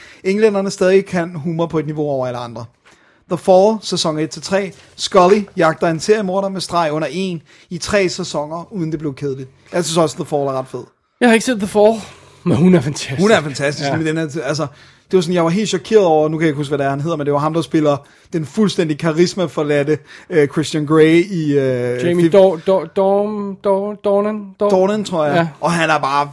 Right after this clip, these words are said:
Speaker 1: on fire i The Fall. Happy, sort humor, blod,
Speaker 2: Men
Speaker 1: jul.
Speaker 2: pisker han, hvad J J?
Speaker 1: Det gør, tror jeg ikke,
Speaker 2: Okay.
Speaker 1: så, ikke så vidt, jeg husker i hvert fald. Så har han set Happy, øh, sort humor, blod, jul og vold. Den
Speaker 2: Og
Speaker 1: skal
Speaker 2: den,
Speaker 1: jeg også
Speaker 2: den har
Speaker 1: se.
Speaker 2: vi også, øh, blevet, er vi blevet anbefalet, ja.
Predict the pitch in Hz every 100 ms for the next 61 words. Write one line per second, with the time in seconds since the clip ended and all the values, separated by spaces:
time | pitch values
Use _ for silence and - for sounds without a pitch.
0 | - 147 135 131 180 160 170 180 147 123
1 | 110 107 107 113 _ _ - - _ _
2 | - 190 208 196 151 - _ - 214 220
3 | 190 190 202 180 185 165 190 170 - _
4 | _ _ _ _ 226 233 202 170 151 147
5 | 180 208 214 165 190 180 180 156 123 143
6 | 175 170 143 143 147 156 151 135 151 143
7 | 151 - 226 180 185 226 220 214 202 165
8 | - - - - - 175 - 214 196 160
9 | 175 165 196 220 185 - - 165 151 143
10 | 143 208 208 175 180 196 170 180 165 160
11 | 160 147 147 147 160 143 - 190 135 131
12 | 196 180 156 165 - - 160 175 151 165
13 | 165 165 160 160 156 143 143 160 147 156